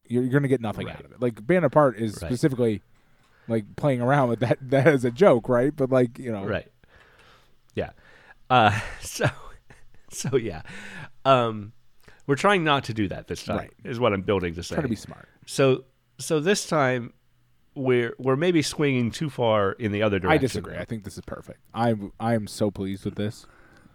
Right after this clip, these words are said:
Speaker 2: Yeah.
Speaker 1: I'm gonna, I'm
Speaker 2: So
Speaker 1: gonna fight you on this. I'm not gonna let you surrender and, and, and pretend like we made a bad choice or even consider the
Speaker 2: All right.
Speaker 1: possibility that we made a bad choice.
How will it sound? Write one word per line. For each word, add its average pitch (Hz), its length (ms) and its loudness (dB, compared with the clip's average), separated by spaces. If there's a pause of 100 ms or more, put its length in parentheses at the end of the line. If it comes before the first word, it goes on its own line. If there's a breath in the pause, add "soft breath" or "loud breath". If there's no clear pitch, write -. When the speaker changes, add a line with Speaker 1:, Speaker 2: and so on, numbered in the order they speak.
(300 soft breath)
Speaker 2:
Yeah. - 180 -6 (100)
Speaker 1:
I'm 123 140 0
gonna, 139 180 2
I'm 139 80 2
Speaker 2:
So 147 140 8
Speaker 1:
gonna 135 140 6
fight 170 240 4
you 170 120 6
on 160 120 2
this. 160 200 2
I'm 113 140 -2
not 120 160 0
gonna 131 160 -2
let 135 260 2
you 139 100 6
surrender 123 680 6
and, 113 180 4
and, 110 220 -2
and 104 180 -2
pretend 117 320 -4
like 104 160 -2
we 101 80 0 (140)
made 113 120 4
a 104 40 4
bad 95 180 2
choice 131 420 2
or - 140 -4 (400 soft breath)
even 196 280 2
consider 196 440 6
the 175 60 4
Speaker 2:
All 165 60 6
right. 175 60 6
Speaker 1:
possibility 165 280 2
that 156 140 0
we 147 100 0
made 170 160 0
a 131 40 2
bad 104 180 0
choice. 87 260 -10